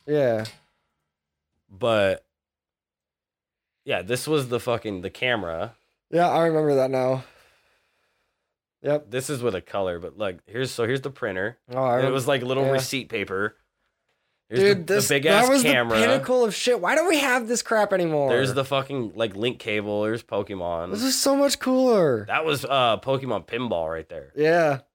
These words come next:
Speaker 2: You had to put a battery in the game. It was fucking weird 'cause it vibrated.
Speaker 1: Yeah.
Speaker 2: It was fucking weird.
Speaker 1: The cool, um,
Speaker 2: Look at
Speaker 1: the,
Speaker 2: that. You can get this whole
Speaker 1: what was
Speaker 2: pack
Speaker 1: the
Speaker 2: right
Speaker 1: black,
Speaker 2: now.
Speaker 1: what was the
Speaker 2: Two hundred sixty-nine
Speaker 1: black
Speaker 2: bucks.
Speaker 1: Pokemon one? Was that the, that was the trader?
Speaker 2: The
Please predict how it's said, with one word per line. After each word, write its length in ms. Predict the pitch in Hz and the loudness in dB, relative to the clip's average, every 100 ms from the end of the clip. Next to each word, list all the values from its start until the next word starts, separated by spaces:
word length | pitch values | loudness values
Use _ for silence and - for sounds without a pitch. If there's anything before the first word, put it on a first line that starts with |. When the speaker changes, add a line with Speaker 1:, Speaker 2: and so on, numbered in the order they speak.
| _ | _
Speaker 2:
You 120 | 101 | -4
had 80 | 127 | -2
to 60 | 127 | -2
put 220 | - 135 | -2 -4
a 20 | |
battery 560 | 110 98 107 107 95 90 104 | -2 -2 0 -2 -4 -10 -14
in 200 | 98 98 | -10 -10
the 60 | |
game. 380 | 90 90 85 78 71 | -8 -10 -10 -14 -14
It 80 | 95 | -6
was 120 | 107 - | -6 -4
fucking 300 | 113 104 92 | -6 -6 -8
weird 260 | 90 80 | -8 -8
'cause 140 | - 123 | -6 -6
it 60 | |
vibrated. 560 | 101 113 113 92 82 73 _ - | -2 -2 -2 -6 -10 -14 _ -10
Speaker 1:
Yeah. 200 | - - - _ _ _ _ | -8 -8 -12 _ _ _ _
Speaker 2:
It 60 | - | -14
was 100 | 104 | -8
fucking 300 | - 104 85 | -6 -6 -6
weird. 340 | 90 87 80 - _ _ _ _ _ _ _ _ _ - | -8 -8 -10 -16 _ _ _ _ _ _ _ _ _ -18
Speaker 1:
The 80 | 139 | -6
cool, 440 | - 165 165 160 - | 0 2 2 0 -4
um, 640 | 147 143 135 127 123 120 120 _ | -2 0 2 2 0 -6 -10 _
Speaker 2:
Look 100 | 117 | -2
at 20 | 120 | -2
Speaker 1:
the, 40 | |
Speaker 2:
that. 100 | 113 | -2
You 40 | 123 | -2
can 100 | 127 | -4
get 140 | 131 | -4
this 140 | 120 | -4
whole 140 | 123 151 | 0 2
Speaker 1:
what 80 | 214 | 4
was 80 | 117 | 4
Speaker 2:
pack 40 | |
Speaker 1:
the 40 | 120 | 2
Speaker 2:
right 100 | 117 | 2
Speaker 1:
black, 300 | 147 160 165 | 2 2 0
Speaker 2:
now. 60 | |
Speaker 1:
what 80 | 131 | 0
was 100 | 139 | 2
the 0 | |
Speaker 2:
Two 40 | 160 | 2
hundred 140 | 208 | 2
sixty-nine 140 | 220 185 | 0 0
Speaker 1:
black 240 | 156 170 | 2 2
Speaker 2:
bucks. 240 | 180 185 185 | 0 -2 -2
Speaker 1:
Pokemon 240 | 185 180 | -2 0
one? 180 | 185 185 | 0 0
Was 120 | 151 | 0
that 140 | 151 160 | -2 -4
the, 60 | |
that 180 | 147 143 | -4 -2
was 180 | 160 151 | -2 -4
the 60 | 147 | -6
trader? 480 | 147 151 165 175 _ _ _ _ _ _ _ _ _ _ | -4 -2 -4 -6 _ _ _ _ _ _ _ _ _ _
Speaker 2:
The 80 | - | -20